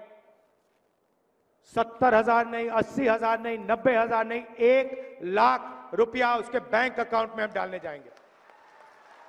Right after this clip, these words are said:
बजी ना ताली? एक लाख रुपए हर गरीब परिवार के bank account में जाएगा। हर महीने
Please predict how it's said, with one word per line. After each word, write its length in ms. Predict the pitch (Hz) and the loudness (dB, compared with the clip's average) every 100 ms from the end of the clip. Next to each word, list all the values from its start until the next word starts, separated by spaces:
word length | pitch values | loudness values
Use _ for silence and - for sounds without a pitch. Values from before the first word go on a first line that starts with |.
| - - - - - - - - - - - | -20 -20 -20 -20 -20 -20 -20 -20 -20 -8 -4
बजी 200 | 220 302 | -2 0
ना 120 | 330 | 2
ताली? 340 | 311 262 190 - - - _ _ _ _ _ _ _ _ _ _ _ _ | 2 0 -2 -8 -18 -20 _ _ _ _ _ _ _ _ _ _ _ _
एक 340 | 262 311 320 269 | 2 4 2 -2
लाख 440 | 240 277 320 311 | 2 2 2 0
रुपए 640 | 262 254 311 302 202 - - - - _ _ _ _ - | -4 0 0 0 -2 -10 -18 -20 -20 _ _ _ _ 0
हर 200 | 294 302 | 0 2
गरीब 460 | 233 254 285 285 269 | 0 0 0 -2 0
परिवार 420 | 254 247 254 262 | 0 2 0 0
के 120 | 254 | -4
bank 360 | - 233 254 240 | -2 -2 -2 -6
account 320 | 247 247 247 | -2 -2 -2
में 140 | 233 | -8
जाएगा। 720 | 233 220 262 277 302 240 - - - - _ _ _ _ _ _ _ _ _ | -2 0 2 2 2 0 -8 -20 -20 -20 _ _ _ _ _ _ _ _ _
हर 180 | 220 285 | 0 0
महीने 800 | 254 247 240 277 311 294 - - | 0 -2 -2 0 2 2 -2 -12